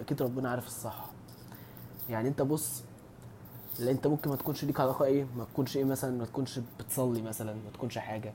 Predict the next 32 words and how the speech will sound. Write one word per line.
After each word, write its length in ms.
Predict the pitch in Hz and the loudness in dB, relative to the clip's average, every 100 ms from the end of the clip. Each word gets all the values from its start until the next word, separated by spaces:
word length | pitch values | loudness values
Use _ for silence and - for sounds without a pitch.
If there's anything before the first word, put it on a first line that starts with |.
| 113 | -6
ما 60 | |
تزعلش، 640 | 113 123 123 151 120 - - | -4 2 4 4 2 -8 0
ابدأ 300 | 135 143 127 | 2 4 2
من 180 | 117 113 | 2 -2
بكرة 240 | 120 - - - - | -2 -4 -12 -10 0
طالما 240 | 123 147 | 4 4
في 220 | 123 156 | 8 8
لسه، 320 | 160 160 - 175 | 8 6 2 2
أو 160 | 113 | 4
ابدأ 180 | 160 147 | 6 8
من 140 | 135 | 6
دلوقتي. 420 | 113 117 123 - - - - - - - | 4 4 4 2 -10 -18 -18 -16 -16 -10
أنت 200 | 110 - | -6 -2
حاول 420 | 104 95 - 143 | 0 0 4 6
تبدأ، 380 | 131 131 107 - - - - | 6 0 -2 -6 -10 -6 2
كل 140 | 165 | 4
حاجة 180 | 175 190 | 4 4
ابدأ 180 | 156 139 | 6 6
فيها 140 | 151 | 6
من 120 | 131 | 4
دلوقتي. 420 | 113 117 104 - - - - - - - - - - - | 2 -2 -4 -8 -16 -16 -16 -16 -16 -16 -16 -18 -12 -2
يعني 120 | 123 | 2
أنت 80 | 143 | 4
على 100 | 127 | 4
قد 160 | 147 | 4
ما 100 | 135 | 4
تقدر 280 | 135 147 127 | 4 4 4
ابدأ. 220 | 117 104 - - - - - - - - - - - 113 | 2 0 -8 -12 -16 -16 -16 -18 -16 -16 -16 -16 -8 -4
يعني 220 | 107 110 | -2 0
شوف 260 | 143 135 | 0 2
أنت 180 | 127 110 | 0 2
إيه، 240 | 117 127 | 4 4